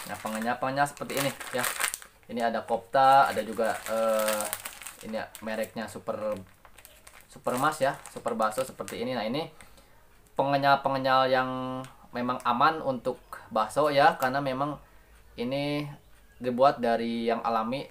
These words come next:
dan plus karagenan ya, atau rumput laut ya. Karagenan ya.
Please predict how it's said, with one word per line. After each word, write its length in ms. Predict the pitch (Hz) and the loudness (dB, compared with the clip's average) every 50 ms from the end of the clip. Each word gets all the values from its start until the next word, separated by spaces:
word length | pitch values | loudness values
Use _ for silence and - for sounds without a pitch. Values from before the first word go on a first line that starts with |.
| - - - | -18 -20 -10
dan 320 | - - 117 117 120 117 110 - - - - - - _ - - | -8 -6 -4 -4 -4 -6 -6 -10 -14 -20 -20 -20 -20 _ -18 -8
plus 160 | - 123 123 - - | -4 -4 -4 -4 -4
karagenan 560 | - 123 120 113 104 110 113 123 135 127 117 | -4 -2 0 0 0 -2 -2 0 0 0 0
ya, 160 | 113 120 123 113 | -2 -2 -4 -2
atau 160 | - 110 110 | -2 -2 -2
rumput 400 | 113 110 110 101 113 113 - 110 | -2 -4 -4 -6 -8 -8 -6 -4
laut 320 | 107 107 110 110 - - - 104 | -4 -4 -4 -6 -8 -10 -10 -8
ya. 160 | 107 104 104 - _ - - - - - - - - - _ _ - - - - - | -8 -8 -8 -14 _ -20 -20 -20 -20 -20 -20 -20 -20 -20 _ _ -20 -20 -20 -18 -8
Karagenan 560 | - 117 113 113 104 104 110 110 110 110 104 | -4 -2 -2 -2 -2 -4 -6 -4 -4 -6 -4
ya. 160 | 104 110 120 | -4 -4 -4